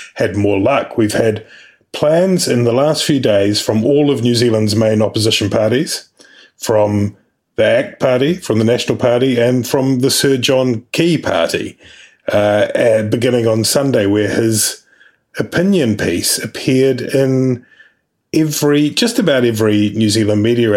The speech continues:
outlet. Um, we're yet to see whether or not, haven't seen the latest coffee news yet, but hoping it'll crop up <laughs> there too. Ben, you will have been reading these eagerly, these page turners.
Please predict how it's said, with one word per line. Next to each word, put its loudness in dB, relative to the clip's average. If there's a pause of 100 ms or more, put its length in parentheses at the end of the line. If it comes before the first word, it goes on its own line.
outlet. -2 (100)
Um, 0 (200)
we're -2
yet 0
to -2
see 0
whether 0
or 0
not, -2
haven't -2
seen 0
the 0
latest 0
coffee 0
news 0
yet, -2 (480)
but -2
hoping 0
it'll 0
crop 0
up 0
<laughs> -2
there 0 (760)
too. 0 (400)
Ben, 2
you 2
will 2
have -4
been -2
reading 0
these 0
eagerly, 0
these 0
page -2
turners. -2